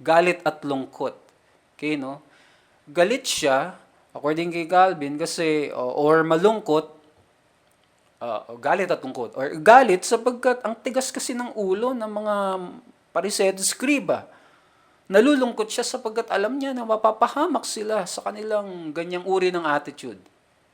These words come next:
So, galit at lungkot. I like this translation. I like this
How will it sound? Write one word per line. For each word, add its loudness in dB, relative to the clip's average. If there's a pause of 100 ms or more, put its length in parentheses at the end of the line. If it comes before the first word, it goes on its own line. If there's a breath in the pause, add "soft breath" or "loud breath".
(200)
So, -12
galit 2
at -4
lungkot. -10
I -4
like -8
this -14
translation. -10
I -16
like -10
this -18